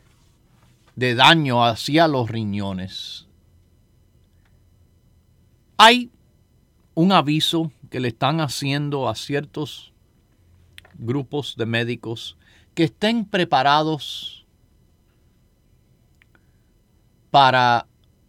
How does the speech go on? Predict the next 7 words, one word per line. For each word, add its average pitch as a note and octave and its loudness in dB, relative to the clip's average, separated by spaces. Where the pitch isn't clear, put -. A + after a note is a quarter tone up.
más D#3 2
casos - -2
de B2 -4
enfermedad A2 0
de B2 -2
riñón G#2+ -4
crónico. G#2 -10